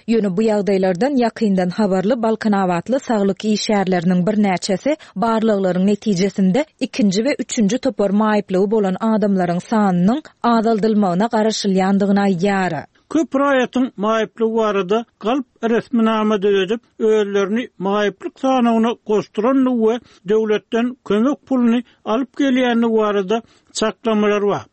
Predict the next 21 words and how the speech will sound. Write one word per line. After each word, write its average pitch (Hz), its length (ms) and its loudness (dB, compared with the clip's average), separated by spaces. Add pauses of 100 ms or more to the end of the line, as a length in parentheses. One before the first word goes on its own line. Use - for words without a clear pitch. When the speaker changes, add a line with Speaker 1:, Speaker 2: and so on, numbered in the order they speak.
(180)
Speaker 2:
Bu 277 60 -2
raýatlaryň 262 800 0
esasan 208 540 -2
ikinji 208 540 -4
we 240 140 2 (320)
üçünji 214 480 0
topar 254 400 -2 (140)
maýyplyk 214 560 -2
katyny 247 460 0 (120)
alanlygy 247 560 0 (180)
saklanylýar. 202 680 0 (280)
Häzir 269 320 0 (120)
şol 277 280 -2 (120)
raýatlary 233 640 0 (280)
anyklajak 214 640 -2 (100)
bolýarlar. 202 500 -2 (360)
Speaker 1:
Diýip 285 180 0 (120)
saglyk 226 400 0
işäri 214 560 -2
anonimlik 226 580 2
şertinde 202 600 -2